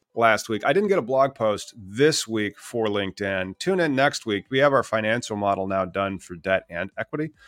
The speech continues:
And so we should actually kind of go over it and, um, you know, it,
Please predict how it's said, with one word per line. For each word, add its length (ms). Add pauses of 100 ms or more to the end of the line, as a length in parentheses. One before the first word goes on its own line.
(200)
And 120
so 120
we 120
should 160
actually 320
kind 180
of 120
go 240
over 260
it 100 (240)
and, 460
um, 560
you 100
know, 200
it, 160